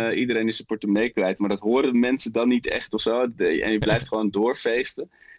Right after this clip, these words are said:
Ik kreeg ook nog wel wat vragen en, weet je, we stonden zelf el-, elkaar een beetje aan te kijken. Op het laatst was er een pogo en negentig minuten lang. En aan de ene kant heb je zoiets van, ja, goed, ook voor de spelers. Dat, weet je, dat het niet een totale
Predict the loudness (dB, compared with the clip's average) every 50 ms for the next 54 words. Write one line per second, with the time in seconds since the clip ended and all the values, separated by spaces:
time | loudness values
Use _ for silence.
0 | _ _ -4 0 2 2 2 2 2 2 0 0 0 0 -2 -2 0 0 0 0
1 | -2 -2 -4 -4 -2 0 0 0 -2 -4 _ _ -8 -8 -6 -4 -4 -4 -2 0
2 | -2 0 0 0 -2 0 0 0 -2 -2 -4 -4 _ -4 -2 0 0 0 2 2
3 | 2 2 2 0 -2 -2 -2 -2 -2 -4 -4 -4 -4 -2 -2 -2 -2 0 -2 -2
4 | -2 -2 _ _ -20 -20 -20 -20 _ _ -4 -2 0 2 2 4 2 2 2 0
5 | 0 0 0 0 0 0 0 2 2 2 2 0 0 -2 0 2 2 2 0 0
6 | -2 -6 -4 0 0 0 2 2 0 0 0 0 0 0 0 0 0 0 0 0
7 | 0 0 0 -2 -2 -2 -4 -6 -4 -6 -4 -2 0 2 2 2 2 0 0 -2
8 | 0 0 0 2 2 0 -2 -2 -2 -4 -4 -4 -4 -4 -2 0 2 2 2 2
9 | 2 0 -2 -2 -4 -4 -6 -12 _ _ _ _ -2 -2 0 0 2 0 0 0
10 | -2 -2 -2 -2 -2 -2 -4 -4 -4 -4 -4 -4 _ -2 0 0 2 2 2 2
11 | 2 0 0 -4